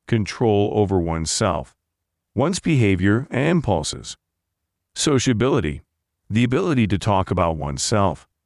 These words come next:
listen to others and understand what they say. Interest in people, the desire to exchange thoughts and feelings with others.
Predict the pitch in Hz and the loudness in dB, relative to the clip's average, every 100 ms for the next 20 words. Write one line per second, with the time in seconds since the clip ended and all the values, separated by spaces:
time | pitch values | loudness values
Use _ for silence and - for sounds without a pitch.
0 | _ _ - 135 185 220 185 135 110 101 | _ _ -2 0 2 0 2 2 2 2
1 | 98 110 95 90 78 - 135 117 80 73 | 2 2 2 0 -2 -2 0 0 -2 -6
2 | 80 69 - 92 71 - _ _ _ _ | -6 -4 -2 -4 -4 -8 _ _ _ _
3 | _ _ _ - 131 110 92 - 85 - | _ _ _ -4 -2 0 -4 -2 -6 -2
4 | 104 80 67 - _ _ _ _ _ _ | -2 -2 -8 -10 _ _ _ _ _ _
5 | 123 117 107 131 139 120 107 - - 110 | 0 0 2 0 2 2 0 0 -2 0
6 | 101 - - 92 92 - 90 80 110 95 | 0 0 0 0 0 -2 -4 -2 0 0
7 | 82 80 85 87 95 69 55 | 0 -4 -4 -2 -2 -4 -12